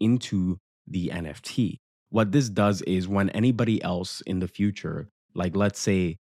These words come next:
you're Billy the X R P Willy, and <laughs> you're Billy the X R P Willy, and you want to come and you want to mint your own N F Trout because you're like, "This is a really good opportunity for an airdrop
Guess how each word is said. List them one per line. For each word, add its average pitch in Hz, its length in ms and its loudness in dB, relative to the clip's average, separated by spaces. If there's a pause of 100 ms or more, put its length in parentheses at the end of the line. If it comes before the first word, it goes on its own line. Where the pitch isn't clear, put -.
(300)
you're 85 200 0
Billy 113 380 4
the 98 200 4
X 95 180 0
R 95 100 2
P 92 180 -2
Willy, 85 440 -4 (240)
and 104 260 2 (800)
<laughs> - 760 -20
you're 90 180 4
Billy 117 380 6
the 110 180 8
X 104 200 2
R 101 100 2
P 98 160 0
Willy, 87 400 0 (360)
and 87 360 -2
you 92 160 -2
want 95 280 -2
to 104 140 -4
come 85 480 -6 (320)
and 82 320 -4
you 85 100 -4
want 82 320 -2
to 80 360 -2 (140)
mint 85 340 -4
your 82 120 -4
own 80 200 -4
N 85 100 -2
F 82 140 -6
Trout 120 400 0
because 80 260 -6
you're 80 100 -6
like, 76 220 -8
"This 80 180 -8
is 80 100 -6
a 80 60 -4
really 80 280 -4
good 82 160 -4
opportunity 80 580 -6
for 78 160 -6
an 76 140 -4
airdrop 101 580 2